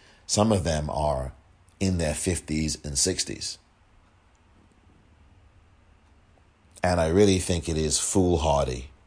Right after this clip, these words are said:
to be out and about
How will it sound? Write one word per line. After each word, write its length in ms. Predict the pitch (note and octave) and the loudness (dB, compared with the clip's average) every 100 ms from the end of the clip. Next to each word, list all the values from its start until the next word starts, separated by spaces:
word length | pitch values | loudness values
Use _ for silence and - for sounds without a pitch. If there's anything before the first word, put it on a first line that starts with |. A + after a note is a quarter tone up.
| _ _ - - - - - - - - - | _ _ -20 -20 -20 -20 -20 -20 -20 -12 -6
to 120 | E2 | -4
be 280 | E2+ D#2 D#2 | -2 -2 0
out 420 | D#2+ D#2+ - - - - - - | 0 -2 -4 -14 -18 -20 -14 -8
and 100 | F2 | -6
about 540 | D2+ C#2+ A1+ - - | -2 -2 -4 -8 -14